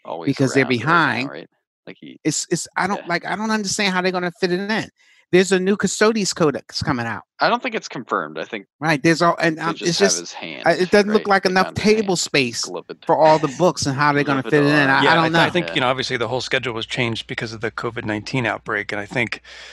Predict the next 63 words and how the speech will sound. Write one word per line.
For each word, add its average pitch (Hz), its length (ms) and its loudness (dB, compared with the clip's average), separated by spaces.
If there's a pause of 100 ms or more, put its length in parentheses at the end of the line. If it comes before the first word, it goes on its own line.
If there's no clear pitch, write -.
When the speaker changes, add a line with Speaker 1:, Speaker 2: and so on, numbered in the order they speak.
(320)
Speaker 3:
you - 60 -4
know, 110 160 -4
it'll 113 140 -6
def-, 113 340 -4
probably 143 240 -2
definitely 101 380 -4
obviously - 320 -8
push, - 340 -8
uh, - 140 -8 (280)
ninth 107 220 -6
edition 123 320 -6
off 127 160 -6
into 113 140 -10
the 110 80 -14
future 127 320 -12
a 135 40 -8
little 139 160 -10
bit, 135 220 -10
but 143 100 -8
it 139 60 -8
would, 160 300 -6
but 170 160 2
I 160 100 0
think 185 180 -2
it 190 80 2
would 165 120 0
Speaker 1:
I - 20 2
Speaker 3:
be, - 80 2
Speaker 1:
watched 156 220 0
Speaker 3:
wouldn't 170 180 2
it 170 40 0
Speaker 1:
the, - 40 -2
Speaker 3:
be 160 60 0
Speaker 1:
is 170 100 2
that 196 60 2
Speaker 3:
interesting, 143 340 2
just 139 140 2
Speaker 1:
the, 131 100 4
Speaker 3:
as 131 60 0
a 127 60 -2
kind 139 200 0
of 113 80 -2
a, 110 80 2
Speaker 1:
the 101 60 -2
cartoon? 147 580 -6
Speaker 3:
a 123 80 0
th-, - 180 -4
a - 40 -6
thought - 280 0
point 127 280 -2
here, 113 200 0
wouldn't 139 240 0
Speaker 1:
Uh, 151 40 -2
Speaker 3:
it 143 60 -6
be 131 80 -2
Speaker 1:
didn't 143 180 0
we 147 60 4
Speaker 3:
interesting 120 280 0
Speaker 1:
talk - 80 4
Speaker 3:
to - 80 -4
Speaker 1:
about 185 160 -2
that? 196 80 -2
Speaker 3:
see, 117 240 0